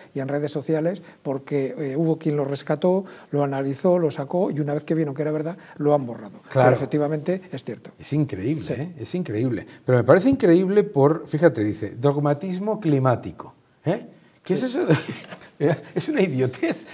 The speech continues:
Speaker 2: de tal calibre,
Speaker 1: Yo
Speaker 2: ¿sabes?
Speaker 1: creo que es más grave escuchar "este es nuestro momento".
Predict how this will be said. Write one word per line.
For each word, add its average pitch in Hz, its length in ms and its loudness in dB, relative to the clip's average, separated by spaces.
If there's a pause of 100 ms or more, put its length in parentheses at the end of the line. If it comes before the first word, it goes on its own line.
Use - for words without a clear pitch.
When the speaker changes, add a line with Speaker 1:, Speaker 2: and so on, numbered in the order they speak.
Speaker 2:
de 165 160 2
tal 208 240 8
calibre, 131 640 6
Speaker 1:
Yo 170 180 6
Speaker 2:
¿sabes? 175 160 6
Speaker 1:
creo 170 240 6
que 165 120 0
es 143 100 2
más 151 220 0 (160)
grave 156 600 4
escuchar 147 800 0
"este 165 540 -2
es 160 320 -6
nuestro 143 340 -8
momento". 110 400 -12